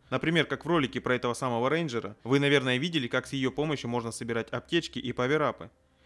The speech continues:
Но самое главное, сама сфера наносит урон. А если переместиться на ее место в момент, когда она находится во враге, то она мгновенно убьет его. А героев я посоветую вам брать следующих.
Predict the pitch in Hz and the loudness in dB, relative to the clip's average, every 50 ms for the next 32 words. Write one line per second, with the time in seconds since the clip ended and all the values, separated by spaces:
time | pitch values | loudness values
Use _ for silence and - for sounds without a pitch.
0 | - - - 135 139 131 - 147 135 127 123 117 120 151 175 190 180 156 123 110 | -20 -12 -6 -4 -4 0 2 2 4 4 2 2 2 2 2 2 2 0 -2 -4
1 | 104 - 139 127 127 123 113 - - - 139 165 160 135 117 113 113 117 113 - | -4 -4 -2 -2 0 -2 -2 -4 -6 -4 -2 0 0 0 -2 -2 -6 -6 -6 -6
2 | 131 131 - 175 165 143 110 92 _ _ _ _ _ - - - 123 147 147 139 | -8 -6 -4 -2 -2 -2 -4 -6 _ _ _ _ _ -10 -4 0 0 2 2 0
3 | - 123 113 - 131 135 139 147 139 - - 151 - - 123 120 120 123 123 123 | -2 -4 -4 -2 -2 0 0 -2 -4 -4 -8 -8 -6 -6 -4 -4 -2 -2 -2 -2
4 | 127 123 135 139 127 - 120 107 113 127 139 143 131 107 - - 110 104 113 113 | -2 -2 -2 -4 -4 -6 -6 -6 -4 -2 -2 -2 -2 -4 -6 -8 -6 -4 -2 -2
5 | 113 110 110 104 - 127 117 - - 117 110 113 117 127 139 160 180 202 - - | -2 -4 -6 -6 -6 -8 -8 -6 -6 -4 -4 -2 -2 -2 -2 -2 -2 -4 -4 -2
6 | - 120 120 135 156 165 151 123 120 123 120 117 117 117 123 143 147 156 131 107 | -2 -2 0 0 0 -2 -4 -4 -4 -4 -2 -4 -4 -4 -4 -6 -6 -6 -6 -6
7 | - - 92 92 - _ _ _ _ _ _ - - 123 127 123 113 131 143 196 | -6 -8 -14 -16 -18 _ _ _ _ _ _ -10 -4 -4 -2 0 2 4 6 6
8 | 220 175 - - 117 120 - - 107 - 117 135 151 - 139 113 110 110 113 110 | 6 6 4 2 -2 -2 -2 -2 -4 -2 -2 -2 0 0 0 2 2 0 0 -2
9 | 107 107 107 98 - - 147 143 107 92 92 - - | -2 -2 -2 -4 -2 -2 -2 -2 -2 -2 -6 -8 -14